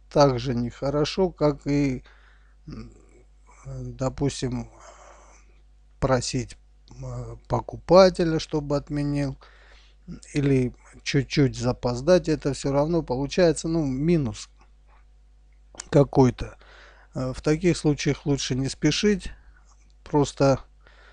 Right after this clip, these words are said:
подождать, ну, хотя бы около суток, где-то пол-, полтора суток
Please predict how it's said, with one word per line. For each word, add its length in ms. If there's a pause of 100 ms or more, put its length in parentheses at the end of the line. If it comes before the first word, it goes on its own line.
(300)
подождать, 560
ну, 180
хотя 420
бы 140
около 680 (800)
суток, 840 (440)
где-то 360
пол-, 600
полтора 580
суток 440